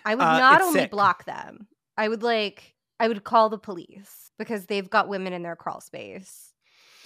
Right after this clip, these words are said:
Speaker 2: Uh, yeah. It's like, I mean, the crawl space is also their home because the kind of person that writes this
Speaker 1: <laughs>
Speaker 2: does live in somebody's walls. Um, <laughs> it's like the crawl space's crawl space.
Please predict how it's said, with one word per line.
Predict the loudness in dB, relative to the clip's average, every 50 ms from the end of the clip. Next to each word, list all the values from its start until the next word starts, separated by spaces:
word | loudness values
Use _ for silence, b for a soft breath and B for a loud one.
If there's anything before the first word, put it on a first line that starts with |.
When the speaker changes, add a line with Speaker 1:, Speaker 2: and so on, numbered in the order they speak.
| B B B B B B _
Speaker 2:
Uh, | 0 0 2 0 0 _
yeah. | -10 -14 -12 -14 B B B B B B B _ _ _ _
It's | -14 -12 -4 -4
like, | -4 -4 -4 -12 -20 _ _ _ _ _ _ _ _ _ -6
I | -4
mean, | -4 -4 -4
the | -6 -8
crawl | -4 -4 -4 -4
space | -4 -8 -12 -10 -10
is | -12 -12 -12
also | -12 -14 -12 -14 -14 -12
their | -12 -12 -12 -14
home | -16 -14 -16 -16 -14 -14 -14 -14 -14 -16 _ _ _ _ _ _ _ _ _
because | _ _ -16 -16 -16 _ _ _ _ _
the | _ -20
kind | -14 -14 -14 -14
of | -12
person | _ -14 -12 -10 -10
that | -8 -8 -8
writes | -8 -10 -12 -14 -12
this | -12 -12 -12
Speaker 1:
<laughs> | -14 -18 -16 _
Speaker 2:
does | -10 -8 -8 -8 -10
live | -10 -12 -10 -10
in | -10 -10 -10
somebody's | -10 -10 -10 -10 -10 -12 -12 -12
walls. | -10 -8 -8 -8 -8 -10 -12 -16 -18 -20 _ B B B -20 -18 B B -6 0
Um, | 0 2 4 2 2 0 0 -2 -4 -4 -6
<laughs> | -10 -10 -8 -12 -14 -14 -14 -14 -14 _ _ -18 -18 -18 -20 -20 -20 _ _ _ B B B B B B B -10
it's | -8 -4
like | -4 -2 -2
the | -2 -6
crawl | -4 -2 2 2 4 4 2
space's | 0 -2 -6 -4 -4 -4 -6 -8 -12 -12 -14
crawl | -12 -6 -6 -4 -4 -6 -10
space. | -14 -12 -10 -8 -8 -8 -10 -10 -12 -14 -14 -16